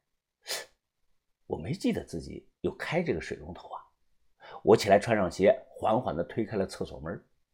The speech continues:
没人呢，是水龙头没拧紧，正流着水呢。拧紧水龙头后啊，突然我看到镜子中外屋的椅子上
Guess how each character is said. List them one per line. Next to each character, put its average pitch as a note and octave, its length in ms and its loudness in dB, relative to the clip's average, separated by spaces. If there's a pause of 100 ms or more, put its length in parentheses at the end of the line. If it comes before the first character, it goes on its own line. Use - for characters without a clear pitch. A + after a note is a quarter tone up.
(880)
没 A2+ 220 0
人 E3 220 -2
呢， G3+ 180 -8 (400)
是 - 180 -2
水 - 260 4
龙 E3 180 2
头 F#3 480 4
没 D#3+ 160 4
拧 A3 220 6
紧， F2 240 0 (180)
正 A#3 160 4
流 F3 140 8
着 D#4 80 6
水 - 260 -2
呢。 - 80 -12 (920)
拧 E4+ 260 12
紧 C4+ 220 10
水 A2 180 8
龙 C3 180 8
头 D#3+ 220 6
后 E3 120 6
啊， - 260 2 (160)
突 - 160 12
然 B3+ 160 12
我 F3 140 12
看 A3+ 260 8
到 B2 120 8
镜 G3 220 2
子 A2 80 4
中 D#3 240 4 (220)
外 D3 320 12
屋 B2 180 4
的 C3 100 10
椅 D#2+ 220 0
子 G#2 80 2
上 A#2+ 240 2